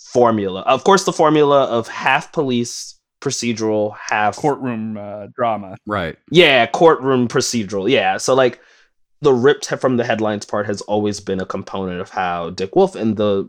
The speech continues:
Speaker 1: other writers and producers and every other show have approached it. They're always very explicitly going after a recent story. And, you know, of course, at the time when it started, there was a lot of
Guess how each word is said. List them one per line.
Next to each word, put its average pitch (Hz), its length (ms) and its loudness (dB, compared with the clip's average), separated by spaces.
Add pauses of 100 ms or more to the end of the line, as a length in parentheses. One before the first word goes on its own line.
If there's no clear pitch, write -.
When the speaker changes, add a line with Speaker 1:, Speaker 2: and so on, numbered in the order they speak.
(160)
Speaker 1:
other 143 220 2
writers 127 380 4
and 110 120 -6
producers 101 460 -8
and 98 100 -8
every 95 340 -6
other 107 240 0
show 101 300 -2
have 98 220 -4
approached 151 420 -2
it. 160 180 0 (380)
They're 143 160 4
always 160 400 6
very 127 560 4
explicitly 110 580 -4
going 104 380 -2
after 101 320 -4
a 95 120 -4
recent 92 440 -10
story. 85 640 -10 (480)
And, 127 240 2
you 180 80 4
know, 127 100 4
of 117 100 0
course, - 560 0 (320)
at 127 140 2
the 110 80 -6
time 123 400 0
when 107 140 0
it 92 80 -10
started, 123 640 2 (800)
there 135 160 2
was 135 160 2
a 131 60 4
lot 127 200 6
of 110 160 -2